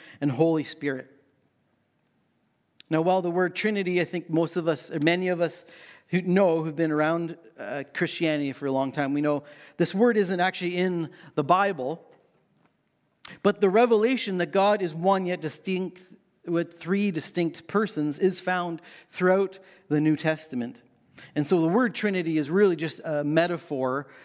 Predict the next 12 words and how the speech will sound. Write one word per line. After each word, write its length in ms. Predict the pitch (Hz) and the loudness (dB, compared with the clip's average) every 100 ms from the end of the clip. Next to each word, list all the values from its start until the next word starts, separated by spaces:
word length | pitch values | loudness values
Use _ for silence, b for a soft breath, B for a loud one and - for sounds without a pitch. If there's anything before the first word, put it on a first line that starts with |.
| - | -18
<laughs> 280 | - - - | -16 -12 -8
to 80 | |
try 240 | 160 180 165 | -2 0 0
to 60 | |
help 240 | 143 156 160 | -2 -4 -4
us 140 | 156 | -4
understand 640 | 156 143 139 - 156 143 139 B B | -4 -4 -6 -4 -2 -2 -4 B B
what 160 | 160 | -2
the 60 | 135 | 0
Bible 340 | 135 147 139 | 0 0 0
tells 320 | 131 151 139 127 | -4 -2 -2 -4
us, 240 | 123 - | -10 -14